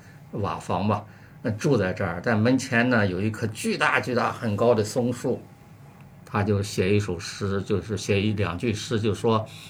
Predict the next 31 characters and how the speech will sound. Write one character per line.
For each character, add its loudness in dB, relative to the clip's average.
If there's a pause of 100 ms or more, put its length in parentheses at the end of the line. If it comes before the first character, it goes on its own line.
(120)
要 2
把 0
这 2
个 2 (460)
松 0
树 2
留 4
给 0 (120)
鸟 0
儿 -6
来 -2
安 0
家 0 (480)
啊， -4 (280)
然 0
后 0
让 4
鸟 -2
儿 -8
来 -4
养 -6 (220)
子 -6
孙。 -4 (800)
这 -8
种 -4 (580)
人 2
和 2 (480)
鸟 0 (100)
儿 -4 (500)
共 0
存， -2